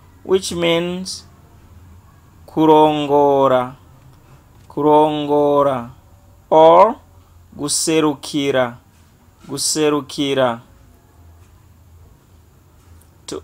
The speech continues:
add, which means kuongerako, kuongerako. To act,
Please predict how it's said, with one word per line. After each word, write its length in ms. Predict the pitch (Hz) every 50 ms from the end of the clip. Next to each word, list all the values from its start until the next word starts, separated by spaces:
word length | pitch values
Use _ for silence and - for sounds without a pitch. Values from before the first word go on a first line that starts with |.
| -
add, 580 | - 175 175 175 175 202 254 339 - - - - - - - - - - _ _ _ _ _ _ _ - - - - _ _ -
which 300 | - 330 302 - - 208
means 640 | 185 185 180 180 175 180 180 180 175 - - - - - - - _ _ _ _ - -
kuongerako, 1160 | - 160 151 156 156 156 151 147 151 151 156 165 165 147 - - - - 143 123 110 117 123 _ _ _ _ - _ _ _ _ _ _ -
kuongerako. 1120 | - - 160 151 147 147 147 147 147 147 147 151 156 170 180 170 - - - 117 110 120 135 - - _ _ _ - - - _ _ - -
To 160 | - - - -
act, 680 | - 170 180 190 220 - - - - - - - -